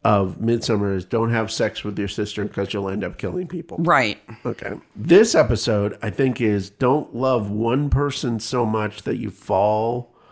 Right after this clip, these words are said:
Speaker 1: or don't love or care about other people. I think she loves Johnny so much that she doesn't care about the other insects.
Speaker 2: Hmm.
Speaker 1: By the way, Ferdy's mushrooms are fine. <laughs>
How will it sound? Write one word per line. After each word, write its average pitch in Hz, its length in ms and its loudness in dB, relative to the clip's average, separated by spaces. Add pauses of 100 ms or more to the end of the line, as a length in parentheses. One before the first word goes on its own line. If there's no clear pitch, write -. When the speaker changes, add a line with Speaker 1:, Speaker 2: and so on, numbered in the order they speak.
(240)
Speaker 1:
or 107 120 2
don't 113 420 -2
love 104 440 -2
or 104 180 -2
care 107 340 -2
about 98 380 -2
other - 260 -6
people. - 460 -12 (240)
I 220 80 0
think 151 360 2 (300)
she - 260 2
loves 147 360 4
Johnny 127 420 0
so 127 260 -2
much 110 560 -4 (180)
that 117 140 -2
she 127 160 0
doesn't 110 320 2
care 107 200 -2
about 101 240 -4
the 110 120 -4
other 95 240 -4
insects. - 680 -10 (100)
Speaker 2:
Hmm. 110 600 -2 (560)
Speaker 1:
By 107 120 6
the 107 80 6
way, 101 140 4
Ferdy's 104 400 -2
mushrooms 95 480 -2
are - 80 -4
fine. 170 400 -4 (560)
<laughs> - 0 -